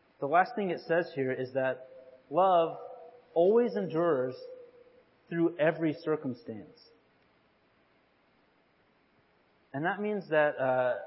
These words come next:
it endures, it perseveres. Uh, persevere, I looked up that definition, and it means that you're gonna continue, uh, in a course of action even in the face of, of difficulty or with little prospect of success.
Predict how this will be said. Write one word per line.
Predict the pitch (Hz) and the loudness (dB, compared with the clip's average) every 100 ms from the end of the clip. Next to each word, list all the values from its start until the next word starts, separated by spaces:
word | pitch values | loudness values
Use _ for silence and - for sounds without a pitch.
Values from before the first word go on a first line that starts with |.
| - - - - _ - | -14 -18 -20 -20 _ -8
it | 143 | -6
endures, | 139 135 151 175 175 | -4 0 2 2 0
it | 147 - | -4 -2
perseveres. | 175 175 135 143 156 170 - - - - - - _ _ _ _ _ | -2 -2 -4 0 0 -2 -6 -20 -20 -20 -20 -20 _ _ _ _ _
Uh, | 131 143 - | 0 0 4
persevere, | 202 196 180 147 180 | 2 2 -2 0 2
I | 151 | 2
looked | 160 208 | 0 -2
up | 190 - | -2 -2
that | 156 | -4
definition, | 160 170 156 170 185 160 | -2 -2 -2 -4 -4 -4
and | 175 | -4
it | 175 | -6
means | 180 208 170 | -6 -2 0
that | 156 | 0
you're | 160 | 0
gonna | 165 170 | -2 -4
continue, | 165 156 - 175 190 202 196 - _ - | -4 -8 -8 -6 -2 -4 -4 -14 _ -6
uh, | 147 160 | -4 -2
in | 170 | -2
a | 175 | -2
course | - 196 190 | 2 2 0
of | 170 | -2
action | 143 170 - - 131 131 - _ _ - | 0 0 0 -6 -6 -6 -12 _ _ -4
even | 190 214 185 170 175 170 - _ _ _ | -2 0 -2 -2 -6 -12 -20 _ _ _
in | 156 | -4
the | 156 156 | -2 0
face | 175 175 | -2 0
of, | 156 131 - | -6 -6 -4
of | 135 127 - | -2 -2 -4
difficulty | 151 156 170 185 180 175 196 196 196 175 | -4 -4 -4 -4 -4 -4 -6 -4 -4 -4
or | 131 | -4
with | 131 135 | -6 -8
little | 147 165 165 | -6 -4 -4
prospect | - 156 156 165 156 | -2 -4 -4 -6 -6
of | 147 | -10
success. | - 135 - 143 120 | -14 -16 -4 -2 -2